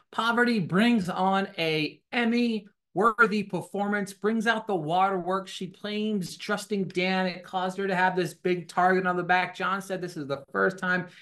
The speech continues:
he's observed her emotional and said, "Nobody has revealed greater guts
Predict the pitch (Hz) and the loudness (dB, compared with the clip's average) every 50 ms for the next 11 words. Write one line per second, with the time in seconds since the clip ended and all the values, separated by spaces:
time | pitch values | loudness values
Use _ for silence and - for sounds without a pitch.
0 | - - _ _ _ _ _ 185 156 156 151 131 123 139 160 175 185 180 175 170 | -20 -20 _ _ _ _ _ 2 2 2 0 0 0 2 4 4 4 2 2 2
1 | 165 156 151 160 175 196 196 196 190 - 190 185 180 175 165 - - 147 139 147 | 2 2 4 4 4 4 4 4 2 0 -4 -4 -4 -6 -6 -6 -6 -6 -2 0
2 | 180 190 202 170 190 180 160 147 147 156 156 143 135 127 127 123 135 147 147 160 | 0 0 2 2 2 2 0 0 -2 -4 -2 -2 -4 -6 -8 -8 -8 -6 -2 0
3 | 180 180 170 135 131 160 190 214 214 214 233 214 160 131 165 151 165 - - - | 0 0 0 -2 -2 0 2 2 2 2 0 -4 -2 0 0 0 0 0 -4 -8
4 | - | -10